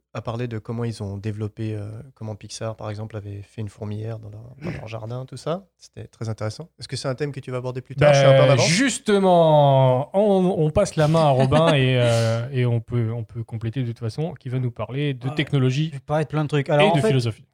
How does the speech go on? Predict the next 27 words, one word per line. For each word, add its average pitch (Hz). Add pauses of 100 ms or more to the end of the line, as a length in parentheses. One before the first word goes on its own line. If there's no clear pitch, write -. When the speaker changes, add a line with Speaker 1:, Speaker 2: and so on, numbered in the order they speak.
Speaker 4:
pourquoi, -
bon, 143
on 139
a 143
dit 156
pourquoi 143
ils 135
ont 127
fait 143
un, 123
un 123
film 139
avec 127
des 113
fourmis, 147 (140)
parce 113
que, -
ben, 120
c'était -
facile. 185 (520)
Non, 139 (160)
facile, 123
on -
va -
se -
calmer. 120
Speaker 2:
Parce 123